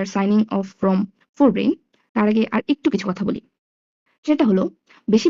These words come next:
পড়াশোনার থেকে আসলে স্মার্টলি পড়াশোনা করাটা অনেক বেশি ইম্পর্টেন্ট। স্মার্ট পড়াশোনার জন্য আপনাদের অবশ্যই কিছু ট্রিক্স এবং স্ট্র্যাটেজি ফলো করতে হয়। আজকের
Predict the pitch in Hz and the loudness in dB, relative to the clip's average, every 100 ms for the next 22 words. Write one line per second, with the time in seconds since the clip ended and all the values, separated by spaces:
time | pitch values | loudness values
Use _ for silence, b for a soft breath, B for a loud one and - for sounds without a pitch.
0 | 277 240 285 277 285 247 330 - - b | 0 0 2 2 2 -2 -2 -2 -6 b
1 | - 220 226 226 - 254 311 370 - 294 | -6 0 2 0 0 0 2 0 0 0
2 | 202 196 208 196 190 196 - _ 208 196 | 0 -2 -2 -2 -2 -2 -6 _ -2 0
3 | 190 190 190 190 - - - b _ 233 | 0 -2 -2 -4 -6 -10 -18 b _ 2
4 | 240 277 277 277 294 285 330 233 196 196 | 2 2 0 2 2 2 2 0 0 -2
5 | 202 - 220 285 190 202 _ _ 233 226 | -2 0 -2 0 0 -2 _ _ -2 2
6 | 226 - b - 320 349 - - 202 208 | 0 0 b -2 -2 -2 -8 -4 -2 -2
7 | - 190 190 190 190 190 190 202 190 - | -2 -2 -2 0 -2 -2 -4 -4 -4 -6
8 | _ _ - 208 - 233 | _ _ -14 -12 -2 0